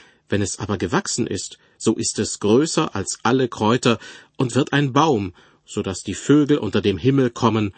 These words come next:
und wohnen in seinen Zweigen.“ Das Senfgewächs, das hier erwähnt wird,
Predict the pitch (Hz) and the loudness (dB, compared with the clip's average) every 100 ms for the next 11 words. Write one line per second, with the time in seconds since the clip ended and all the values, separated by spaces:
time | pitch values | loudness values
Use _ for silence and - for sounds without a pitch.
0 | _ _ 95 90 98 110 113 113 110 - | _ _ -8 -4 2 2 4 2 0 -2
1 | 113 98 101 98 123 - - 98 101 101 | -2 0 0 0 -2 -4 -2 0 0 -2
2 | 101 - _ _ _ _ _ _ _ _ | -8 -14 _ _ _ _ _ _ _ _
3 | - - _ _ _ _ _ - 120 156 | -20 -20 _ _ _ _ _ -2 0 2
4 | 202 - 117 120 - - 120 - 143 120 | 2 2 0 0 0 -2 -2 2 2 2
5 | 101 107 135 120 139 135 - | 0 0 0 0 0 0 -6